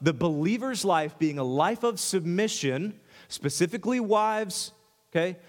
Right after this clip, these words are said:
Now it's gonna, today we're gonna see specifically children. The fathers are gonna get some specific modifiers. And we're also gonna see workers or, or people who are employed, uh, a-, at their job are called to be submissive as well.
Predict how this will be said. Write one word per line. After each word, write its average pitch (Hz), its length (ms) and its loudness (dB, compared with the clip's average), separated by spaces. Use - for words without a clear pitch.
Now 180 240 2
it's 190 180 -6
gonna, 196 180 0
today 185 300 2
we're 190 120 -2
gonna 180 140 -2
see 180 160 -2
specifically 175 680 0
children. 196 720 0
The 160 80 2
fathers 208 580 2
are 185 80 0
gonna 160 220 0
get 160 320 0
some 151 260 0
specific 147 560 -2
modifiers. 135 840 0
And 180 140 2
we're 175 100 2
also 208 260 2
gonna 185 180 -2
see 196 220 0
workers 139 800 0
or, 147 140 2
or 160 160 2
people 190 320 0
who 185 160 2
are 175 180 0
employed, 170 720 0
uh, 151 260 2
a-, 156 200 0
at - 120 -4
their 147 140 -2
job 151 440 0
are 139 100 -4
called 139 240 0
to 139 60 -4
be 131 140 -2
submissive 131 500 -4
as 120 120 -6
well. 127 320 0